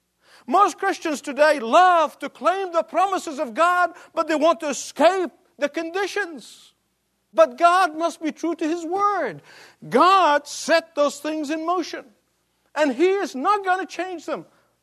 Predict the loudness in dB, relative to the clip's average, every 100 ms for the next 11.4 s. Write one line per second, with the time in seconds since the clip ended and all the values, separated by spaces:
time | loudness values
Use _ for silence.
0 | _ _ _ _ _ _ _ _ _ _
1 | _ -2 2 6 6 4 0 2 0 0
2 | -6 -8 -8 -4 2 4 6 4 2 -2
3 | -8 _ _ _ -6 -4 -2 0 -2 -4
4 | -12 _ _ _ _ _ _ _ _ _
5 | _ _ _ _ _ _ -20 -20 -14 0
6 | 2 2 0 2 2 2 -2 -4 -4 2
7 | 4 4 2 0 -4 -6 -2 -2 -2 -6
8 | -4 -6 -8 -10 -10 -10 -8 -8 -8 -12
9 | -20 _ _ _ _ _ _ _ _ _
10 | _ _ _ 0 2 2 2 2 2 -2
11 | -2 -2 -2